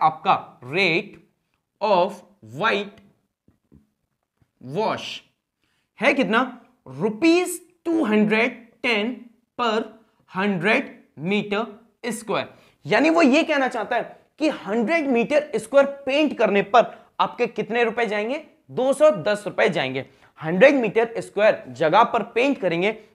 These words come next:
तो कितना जाएगा, दो सौ दस रुपए। तो इतने एरिया को यानी पांच सौ पचास मीटर स्क्वायर को पेंट करने पे कितना खर्च आएगा, तो देखिए cost of white wash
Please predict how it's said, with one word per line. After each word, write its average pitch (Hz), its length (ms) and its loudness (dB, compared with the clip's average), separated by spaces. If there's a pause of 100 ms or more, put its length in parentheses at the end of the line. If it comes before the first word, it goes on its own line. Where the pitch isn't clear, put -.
तो 175 60 -8
कितना 196 280 2
जाएगा, 196 260 4
दो 214 240 2
सौ 254 160 2
दस 214 280 0
रुपए। 190 180 -4 (320)
तो - 380 -2
इतने 311 380 0 (160)
एरिया 233 360 6
को 233 240 2
यानी 190 200 0
पांच 220 260 -6
सौ 285 100 0 (120)
पचास 240 380 -2
मीटर 240 300 0
स्क्वायर 208 240 -6
को 220 80 -6
पेंट 220 360 -8
करने 180 200 -6
पे 240 140 -6
कितना 247 640 -2
खर्च 185 240 -2
आएगा, 160 180 4
तो - 380 -10
देखिए 196 360 -6 (260)
cost 269 440 0 (520)
of 196 260 0 (1800)
white 190 520 -2 (1300)
wash 175 600 -4